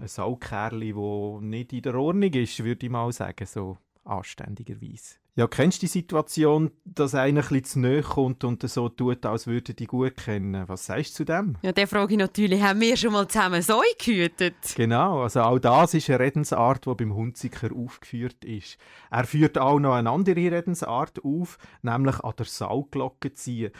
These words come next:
Speaker 1: Das heisst, so viel wie einen obszönen Witz reissen. Geht zurück auf eine Glocke, wo ihre Beiz gehangen ist und wenn eben jemand etwas, äh, ein bisschen Schlüpfriges gesagt hat oder so, hat man dort können läuten.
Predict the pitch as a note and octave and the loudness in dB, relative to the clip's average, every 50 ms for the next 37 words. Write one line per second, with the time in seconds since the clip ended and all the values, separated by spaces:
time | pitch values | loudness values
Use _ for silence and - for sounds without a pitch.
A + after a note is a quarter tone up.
0 | - - _ A#2+ A2 - A2 A2 A2 - - - A#2 - - A#2 A2+ B2+ B2 A#2 | -20 -12 _ -8 -6 -4 -4 -4 -6 -6 -8 -8 -8 -6 -2 -2 0 0 0 0
1 | B2 B2 A#2+ G#2+ G#2+ A2+ - - - - - - - A#2+ A2+ A2+ A2+ A2 A2 G2+ | 0 0 0 0 -2 -4 -6 -6 -8 -12 -12 -6 -4 0 0 0 2 0 0 -2
2 | F#2 A2 B2+ C3+ - _ - - - C3+ A#2+ C3+ C3 C3+ D3 C3 - - - - | 0 -2 -2 -2 -4 _ -16 -10 -8 -6 -4 -4 -4 -4 -6 -8 -10 -10 -4 -2
3 | C#3+ C#3+ C3 - - - - - - - _ _ - G#2+ A2 - - - C3+ D3+ | -2 -2 -2 -6 -10 -18 -20 -20 -20 -20 _ _ -4 -4 -4 -2 0 4 4 4
4 | D#3+ - _ - - - - - - - - - D3 B2 - C3 A#2+ A#2 A2 - | 4 2 _ -16 -20 -20 -20 -20 -20 -16 -2 -2 -2 0 0 0 0 0 0 0
5 | - B2+ C3 G3 - - _ - G3+ G3 G3 F#3 D#3 D#3 D#3 C#3+ C3+ - A#2+ A#2+ | 2 2 2 2 2 -2 _ 2 4 4 4 4 4 4 4 4 4 2 2 0
6 | A2+ A#2 A2 G#2+ G2+ - - A2 B2 E3 G#3+ G3 - - - - D#3+ D3 D#3 E3+ | 0 0 0 -2 -2 -2 0 2 2 2 0 -2 -6 -12 -8 -2 0 0 0 0
7 | F3+ F3+ E3+ - - D3 D3+ D#3+ - - D3 C3 A#2 A#2+ A#2+ A#2 A2+ G#2 B2+ C3 | 0 -2 -2 -2 -2 -2 -2 -2 -2 -4 -6 -6 -2 -2 -2 -2 -2 -4 -4 -4
8 | - C3 B2 B2 B2 - _ - C3 B2 G2 A2+ - _ - B2+ A2+ - - - | -2 -4 -4 -4 -6 -8 _ -8 -6 -6 -6 -8 -10 _ -8 -6 -6 -8 -8 -6
9 | B2 G#2+ G#2+ - - A#2+ A2 G#2 - - A2+ A2+ B2 B2+ - - - B2 B2 - | -6 -6 -6 -6 -8 -8 -8 -8 -8 -6 -4 -4 -4 -4 -6 -10 -12 -12 -10 -12
10 | - - - - - A2+ G2 A2+ A#2 A#2 - - A#2 - - B2 A2 - G#2+ - | -14 -18 -16 -10 -8 -6 -6 -4 -6 -6 -8 -10 -10 -8 -8 -8 -8 -8 -10 -8
11 | A2 A2 G#2+ - - G#2 - G#2 G2+ - - - A2+ G2+ G#2 G#2+ G#2 G2 G2 G#2 | -8 -8 -8 -8 -10 -12 -10 -12 -14 -14 -12 -10 -8 -6 -6 -6 -6 -6 -6 -8
12 | - _ _ - A2 F#2+ | -10 _ _ -14 -14 -14